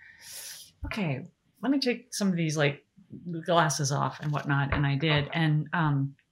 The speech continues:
so this, so we're at this point where I remember in January, we had sort of, like, a coming together and going, "Okay,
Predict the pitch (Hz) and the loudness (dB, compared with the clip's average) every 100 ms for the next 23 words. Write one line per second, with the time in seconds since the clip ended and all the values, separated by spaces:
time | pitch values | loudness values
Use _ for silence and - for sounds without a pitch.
0 | _ - - 202 175 143 - - 180 165 | _ -8 2 4 4 0 -2 2 2 6
1 | 190 196 - - 190 175 170 160 - 165 | 6 4 0 0 2 2 0 0 0 2
2 | 175 170 160 156 165 170 160 143 135 151 | 2 2 0 0 2 2 2 2 2 0
3 | 151 156 147 151 143 143 131 131 - 175 | 0 -2 -2 -2 0 0 -2 -6 -6 -2
4 | 165 165 165 160 151 143 139 - - - | 0 -2 -2 -2 0 0 -2 -2 -4 -6